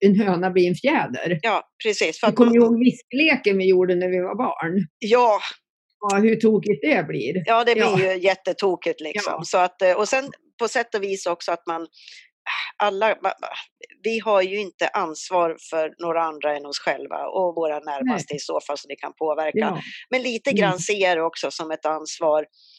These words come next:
Speaker 2: ändå att det åligger oss att inte hålla på och, och sprida den här, eh,
Speaker 1: Nej.
Speaker 2: det, det här, eh, som bara ställer till det och inte gör,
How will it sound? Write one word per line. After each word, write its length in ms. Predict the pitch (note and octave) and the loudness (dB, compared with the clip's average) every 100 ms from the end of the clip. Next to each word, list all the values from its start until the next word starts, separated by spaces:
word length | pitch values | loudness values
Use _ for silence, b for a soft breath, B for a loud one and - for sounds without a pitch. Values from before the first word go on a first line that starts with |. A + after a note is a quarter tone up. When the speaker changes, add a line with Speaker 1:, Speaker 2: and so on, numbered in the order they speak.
| b _ _ G#3 | b _ _ -6
Speaker 2:
ändå 380 | F#3 F3+ B3 F#3+ D#3 - | -2 0 2 2 2 -2
att 200 | F3 E3+ - - _ _ _ _ _ _ _ | -6 -6 -10 -20 _ _ _ _ _ _ _
det 100 | G3+ | -4
åligger 540 | G#3 G3 G3+ G3 F3+ F3 | 0 2 2 0 0 0
oss 220 | E3+ - | 0 -2
att 160 | D#3 - | -4 -4
inte 280 | F#3 D#3+ E3 | -10 -8 -6
hålla 280 | D#3+ D#3+ D3+ | -4 -4 -6
på 220 | - D#3 D3+ - | -6 -4 -4 -4
och, 360 | E3 D3 D3 C#3 - _ _ - | -6 -4 -6 -8 -14 _ _ -8
och 80 | F3 | -6
sprida 600 | - A#3 B3 E3+ F3 C#4 | -4 -4 -2 0 0 0
den 180 | F3 C#3+ | -2 -6
här, 260 | C#3 C#3 C3+ | -8 -6 -6
eh, 260 | C3+ C#3 - b b b _ _ _ | -8 -8 -10 b b b _ _ _
Speaker 1:
Nej. 280 | G#3 F#3 - | -2 -2 -2
Speaker 2:
det, 240 | - F#3+ - | -4 -2 -2
det 60 | G#3+ | 0
här, 220 | G3+ F#3+ | 0 2
eh, 160 | F3+ F3+ F3+ F3+ - - - | 2 0 -2 -14 -20 -18 -12
som 220 | - A3 G3 | -2 0 2
bara 220 | G#3 G3+ | 2 2
ställer 300 | - A3 A3 | 0 -2 -2
till 380 | - C4+ E3 - | -2 -4 -4 -4
det 220 | - - | -8 -4
och 100 | G3 | 0
inte 280 | G3+ F#3+ - | 0 0 -2
gör, 420 | G3 G#3+ F3+ D3+ | 0 4 4 2